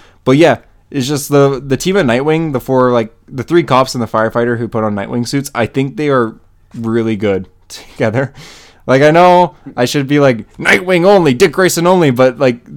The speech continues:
I, if, when Nightwing eventually comes back, which he probably will, I hope, when Dick Grayson turns back to Nightwing, I hope these cops don't get forgotten. That, yeah, that's all I have to say. <laughs>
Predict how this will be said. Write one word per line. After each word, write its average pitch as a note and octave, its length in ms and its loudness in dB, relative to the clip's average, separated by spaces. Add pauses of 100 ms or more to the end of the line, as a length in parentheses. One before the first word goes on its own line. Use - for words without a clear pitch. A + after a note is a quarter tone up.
(300)
I, C3+ 160 0
if, C#3+ 400 -2 (220)
when D3+ 500 2
Nightwing D#3 340 0
eventually B2+ 400 -2
comes A#2 220 -4
back, G#2+ 260 -4
which A2+ 140 -10
he G#2+ 120 -8
probably A#2+ 340 -4
will, A2 920 -4
I A#2 120 -2
hope, C#3 420 -4 (500)
when A2 160 -4
Dick C#3 160 -2
Grayson C3+ 460 -4
turns A#2 180 -8
back A#2+ 160 -4
to A#2+ 80 -10
Nightwing, A2+ 340 -6
I A#2 100 -10
hope A#2+ 340 -8
these B2 200 -6
cops - 460 -6
don't G2 180 -8
get G2+ 200 -14
forgotten. C3 480 -16 (1120)
That, A2 220 -4 (100)
yeah, A#2+ 200 -10
that's - 120 -14
all - 120 -10
I - 20 -10
have B2+ 100 -14
to - 60 -20
say. - 220 -20 (220)
<laughs> - 200 -20